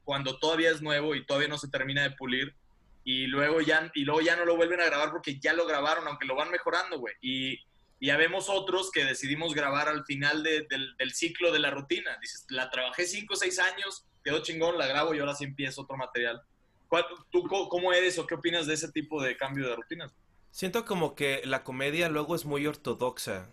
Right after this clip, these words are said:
Speaker 2: el, la, tanto en todos los aspectos, ¿no? Entonces la gente se clava mucho y como que cree que es su chamba juzgar al otro. Supongo que lo pueden hacer, pero como que siento que en la comedia se dan más libertades.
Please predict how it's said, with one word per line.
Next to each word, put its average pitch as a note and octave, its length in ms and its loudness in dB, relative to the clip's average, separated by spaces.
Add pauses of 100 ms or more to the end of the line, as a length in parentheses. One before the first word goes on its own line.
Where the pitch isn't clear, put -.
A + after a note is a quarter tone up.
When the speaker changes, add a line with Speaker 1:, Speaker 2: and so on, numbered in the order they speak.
(160)
Speaker 2:
el, G#2+ 520 -8
la, G2 600 -6
tanto A2+ 280 -6
en A2 60 -10
todos D3 180 0
los C#3+ 140 -6
aspectos, G#2+ 640 -8
¿no? A2+ 160 -6
Entonces C#3+ 260 -2
la C#3+ 100 -2
gente C#3 260 -8
se - 180 -8
clava C3 300 0
mucho C3 680 -4
y A2 220 -6
como G#2 300 -8
que - 160 -18
cree C3 260 -2
que C3+ 160 -4
es B2+ 100 -6
su - 140 -12
chamba B2 560 -4 (400)
juzgar C3+ 560 -2
al D#3 160 0
otro. B2+ 320 -4
Supongo C#3+ 240 -2
que F3 80 0
lo B2+ 140 0
pueden D3 320 0
hacer, C3 400 -2
pero A2 340 -2 (520)
como A#2+ 260 -6
que B2 100 -4
siento D3+ 280 -2
que D#3+ 60 0
en C#3+ 100 2
la B2 120 0
comedia C#3 460 0
se B2+ 160 -2
dan B2+ 160 -2
más B2+ 200 -4
libertades. A#2+ 960 -4